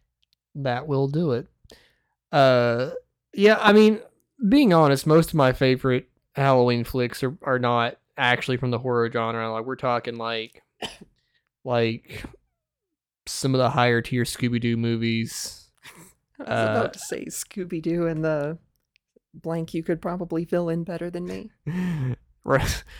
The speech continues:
Speaker 1: Scooby-Doo and, you know, The Witch's Ghosts and Zombie Island and, uh, the Boo Brothers and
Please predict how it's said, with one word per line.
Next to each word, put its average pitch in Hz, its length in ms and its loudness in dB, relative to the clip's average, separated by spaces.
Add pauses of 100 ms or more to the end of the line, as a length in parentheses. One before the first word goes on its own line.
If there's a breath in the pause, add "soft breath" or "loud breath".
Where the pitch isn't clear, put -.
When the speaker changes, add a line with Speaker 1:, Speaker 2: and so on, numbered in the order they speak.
(120 loud breath)
Speaker 1:
Scooby-Doo 175 1000 8
and, 131 960 4
you 131 80 0
know, 117 180 2
The 117 60 0
Witch's 120 280 -4
Ghosts 117 800 -2
and 113 540 -12
Zombie 110 300 -6
Island 107 520 -4
and, 107 300 -14 (580)
uh, 104 760 -4
the 117 120 -14
Boo 117 200 -6
Brothers 107 580 -6
and 107 240 -18